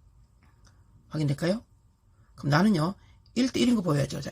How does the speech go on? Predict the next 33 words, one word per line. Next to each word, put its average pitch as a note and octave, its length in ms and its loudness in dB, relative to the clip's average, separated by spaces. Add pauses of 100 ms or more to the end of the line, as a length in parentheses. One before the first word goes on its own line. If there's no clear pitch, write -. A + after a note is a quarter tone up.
(120)
에이치 F3 340 -2
플러스랑 F3+ 560 -2
에이 C#3+ 140 0
마이너스 - 320 -4
일 D#3 160 -4
대 C#3+ 80 -4
일인 C3 160 -2
거죠. C#3 240 -10 (420)
나머지 - 560 0 (140)
에이치 C3+ 340 -4
에이, A#2 140 -12 (300)
이온화 C3+ 260 0
안 B2 100 -6
된 B2+ 140 -4
거죠. C3+ 260 -10 (460)
즉, - 160 -8
요게 C3 220 -2
약산, - 420 -4 (680)
에이치 C3 200 -8
플러스 C#3 220 -6
있으니까, F#3+ 540 -2 (580)
요게 C#3 220 -4
오에이치 C#3+ 300 -2
마이너스 C3+ 220 -2
있으니까 G3+ 440 -2
강염기, C3 520 -2
이렇게 - 240 -14
되는 B2 160 -8
거죠. - 180 -18 (720)
됐죠? - 280 -14 (260)
끝났죠? B2+ 340 -4 (600)
끝났죠? C#3 540 -6 (640)
갑니다. E3+ 460 0